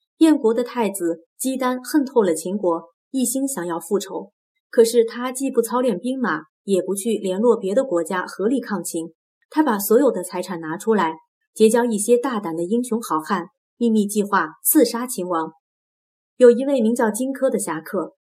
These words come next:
愿意去执行这项计划。为了表示对秦国的顺从与诚意，他带着一颗秦国叛将的头颅和燕国的地图，来到了咸阳城，准备以燕国使者的身份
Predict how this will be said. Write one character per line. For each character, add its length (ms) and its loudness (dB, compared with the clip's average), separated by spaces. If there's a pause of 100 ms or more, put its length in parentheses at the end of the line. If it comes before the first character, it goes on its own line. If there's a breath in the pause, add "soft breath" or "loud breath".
(160)
愿 200 6
意 120 -4
去 160 -6
执 180 -2
行 180 -4
这 120 -4
项 200 -4
计 160 -4
划。 280 -4 (420)
为 80 6
了 100 8
表 200 0
示 180 -2
对 160 2
秦 240 -4
国 160 2
的 160 0
顺 240 -4
从 320 -8
与 320 -4
诚 320 -6
意， 240 -4 (240)
他 180 -6
带 160 0
着 80 2
一 160 0
颗 440 -4
秦 260 2
国 160 0
叛 240 -2
将 180 -2
的 120 -6
头 240 -2
颅 220 -2 (100)
和 120 -2
燕 220 2
国 180 0
的 120 -2
地 160 -4
图， 380 -6 (220)
来 160 -2
到 160 0
了 140 -2
咸 220 -2
阳 180 -2
城， 360 -10 (260)
准 180 4
备 140 4
以 200 -4
燕 200 0
国 180 2
使 220 -4
者 160 2
的 100 -4
身 240 -8
份 280 -6